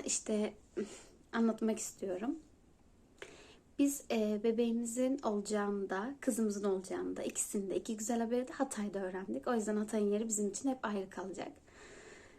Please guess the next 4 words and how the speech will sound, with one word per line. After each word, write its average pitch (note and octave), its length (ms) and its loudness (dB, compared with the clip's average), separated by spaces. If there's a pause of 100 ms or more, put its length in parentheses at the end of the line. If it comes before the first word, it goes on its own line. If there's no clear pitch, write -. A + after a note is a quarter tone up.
(240)
Hmm, C4 680 6
şöyle, D4+ 520 2
biz C4 180 2
Muğla'dan, B3+ 640 6